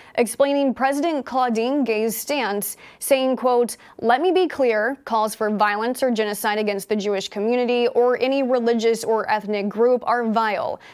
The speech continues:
They have no place at Harvard, and those who threaten our Jewish students will be held to account." Penn President Liz Magill released a video message clarifying her remarks, calling for a review of the university's policies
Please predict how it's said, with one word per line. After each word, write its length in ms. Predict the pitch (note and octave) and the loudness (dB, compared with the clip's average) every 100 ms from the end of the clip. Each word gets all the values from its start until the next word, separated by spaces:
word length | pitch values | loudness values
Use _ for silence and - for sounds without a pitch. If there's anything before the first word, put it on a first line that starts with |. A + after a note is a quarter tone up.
| - | -8
They 100 | - | -4
have 140 | G#3 G#3 | -2 0
no 160 | G#3 | -2
place 320 | G3 G#3 G#3 | 0 -2 0
at 80 | G3+ | -2
Harvard, 520 | G#3 B3 A#3+ B3 B3 A#3+ - - | 0 -2 2 0 0 -4 -16 -4
and 120 | A#3+ | 2
those 160 | C4 B3+ | 2 2
who 140 | C#4 | -2
threaten 360 | A#3+ B3+ B3+ C4 | 2 0 2 0
our 160 | B3 | 0
Jewish 380 | A#3+ A#3 A#3 A3+ | 0 2 0 -2
students 560 | - D#4 B3+ B3 A#3+ - | -4 0 0 0 -4 -6
will 340 | A3 G#3 C4 C4 | -4 2 2 2
be 160 | C4+ | 0
held 320 | B3+ A3 G#3+ G#3 | 0 0 -2 -2
to 140 | G3 | -2
account." 640 | G3+ - F#3+ E3 D#3 - - _ _ - - - - | -2 -4 -6 -6 -10 -16 -18 _ _ -20 -20 -20 -6
Penn 260 | C4 C4+ C#4 | 0 2 2
President 520 | C4 B3 A#3+ B3+ G#3+ | 2 2 2 0 2
Liz 240 | A3+ A#3+ A3+ | 2 2 2
Magill 500 | A3+ G#3 G#3 A3+ A3 | 0 2 2 2 2
released 340 | G#3+ G#3 - | 0 0 0
a 120 | A3 | 0
video 400 | G#3 A#3 B3+ A3 | 2 2 2 0
message 560 | G3 F3+ - G#3+ A3 - | 0 -4 -2 -2 -2 -2
clarifying 600 | A#3+ A#3+ A3 A#3 A3+ A3+ | 0 0 2 0 0 -2
her 200 | A3+ C#4 | 0 0
remarks, 580 | C#4 G3+ F3+ A#3+ - - - - - | 0 0 0 -2 -6 -12 -18 -20 -4
calling 380 | C4+ C4+ C#4 C4+ | 0 2 2 2
for 180 | C#4 | 2
a 60 | C4+ | 4
review 420 | C4+ C4 A#3+ C4 | 2 2 2 0
of 80 | B3 | 2
the 80 | B3 | 0
university's 720 | A#3+ B3+ A3+ A3 A3+ A#3 A3 | 0 0 0 -2 -2 -2 -2
policies 800 | A#3 A3 A3 G#3+ A3+ G#3+ G#3+ - | 0 0 0 0 0 0 -2 -4